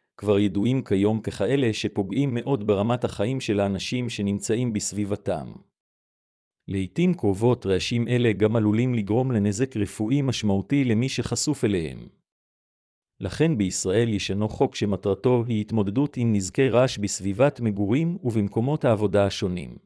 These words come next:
אבל מתי צריך להזמין בדיקת רעש? מהי בדיקת רעש ואיך מבצעים אותה?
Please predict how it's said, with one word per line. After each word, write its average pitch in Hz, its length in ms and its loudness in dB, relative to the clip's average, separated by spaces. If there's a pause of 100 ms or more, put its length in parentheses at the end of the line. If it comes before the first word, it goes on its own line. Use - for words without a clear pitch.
(1000)
אבל 98 240 2
מתי 120 380 2
צריך 117 400 -2
להזמין 98 440 0
בדיקת 98 440 -2
רעש? 107 500 -2 (960)
מהי 135 280 2
בדיקת 101 480 0
רעש 110 400 2
ואיך 101 300 0
מבצעים 107 500 0
אותה? 139 320 0